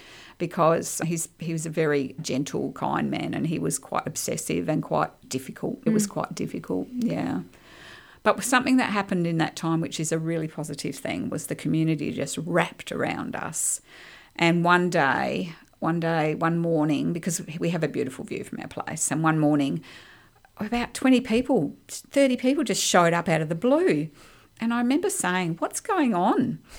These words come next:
Speaker 1: <laughs> And they had organised to come and trim all our trees off and to make sure that he had his view. And they brought morning tea up, and they just got to work, and they worked all morning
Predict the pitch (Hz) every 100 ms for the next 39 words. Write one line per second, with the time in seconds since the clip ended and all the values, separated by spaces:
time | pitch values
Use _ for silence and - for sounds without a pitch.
0 | - - - 226 - - - 233 233 226
1 | - 196 - 180 185 170 165 160 - -
2 | 175 160 - 170 165 147 165 - 151 160
3 | - - - - 147 139 127 - 151 139
4 | 160 - - - - - 165 - - -
5 | 160 151 - - 165 151 160 151 - 156
6 | 180 311 359 - - 165 160 151 160 -
7 | 160 - 220 214 190 190 - 175 165 165
8 | 170 160 - - - 160 165 190 160 190
9 | 165 160 160 151 - - 185 165 170 156
10 | 156 180